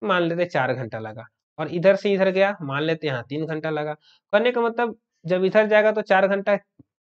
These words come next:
जब भी जाए इसको चार घंटा ही लगेगा, जब इधर जाएगा जब भी जाए तो इसको तीन घंटा ही लगेगा। तो यहाँ पे क्या हो जाएगा, ये नियत रह रहा है।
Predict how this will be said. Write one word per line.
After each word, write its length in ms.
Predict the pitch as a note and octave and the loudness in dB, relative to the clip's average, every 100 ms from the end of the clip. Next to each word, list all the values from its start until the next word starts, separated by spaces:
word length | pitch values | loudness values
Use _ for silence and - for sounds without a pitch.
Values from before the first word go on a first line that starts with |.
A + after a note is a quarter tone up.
| _ | _
जब 140 | E3 D#3+ | -2 2
भी 160 | G3+ | 2
जाए 240 | E3+ C3 B2+ | 2 0 -2
इसको 180 | - E3 | -8 -4
चार 220 | D#3 D#3+ | -2 -2
घंटा 240 | D#3+ D#3 | -2 -2
ही 100 | D3 | -2
लगेगा, 300 | C3 A#2+ A#2+ | -2 -4 -4
जब 180 | B2+ D#3+ E3 | -6 -6 -4
इधर 240 | E3 F#3+ | 0 2
जाएगा 200 | G3 G3 | 4 2
जब 200 | D#3+ D3+ | 0 -2
भी 120 | F3+ | -2
जाए 160 | F#3 F3+ | 0 -2
तो 100 | F3 | -4
इसको 160 | - | -12
तीन 240 | G3 E3+ C#3+ | -8 -6 -4
घंटा 240 | B2+ B2 | -6 -6
ही 80 | B2 | -8
लगेगा। 260 | A2+ A#2+ B2+ | -8 -12 -12
तो 120 | D3 | -10
यहाँ 180 | E3 F#3 | -8 -8
पे 100 | G3 | -2
क्या 140 | G3+ | 2
हो 60 | G3 | 2
जाएगा, 160 | G3+ | 2
ये 160 | G#3 F#3 | 0 0
नियत 420 | F3 F3+ F#3+ F3 | 0 0 0 0
रह 140 | C3 | -4
रहा 220 | A#2+ A#2 | -4 -6
है। 100 | A2+ | -8